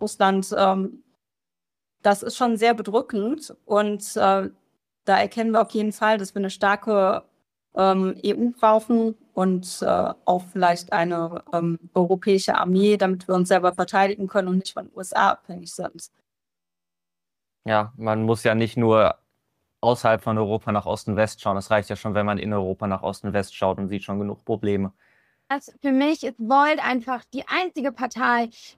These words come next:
Speaker 3: die europäisch denkt und lokal handelt und die das einfach ganz konsequent auch, ja, durchzieht auf allen Ebenen. Und diese neue Politik, diese neue Art, dass wir sagen, okay,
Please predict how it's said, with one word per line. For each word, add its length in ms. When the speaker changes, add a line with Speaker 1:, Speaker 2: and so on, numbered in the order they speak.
Speaker 3:
die 160
europäisch 640
denkt 260
und 140
lokal 480
handelt 520
und 320
die 460
das 240
einfach 300
ganz 300
konsequent 840
auch, 300
ja, 220
durchzieht 760
auf 160
allen 360
Ebenen. 840
Und 480
diese 240
neue 380
Politik, 580
diese 200
neue 360
Art, 400
dass 180
wir 140
sagen, 380
okay, 480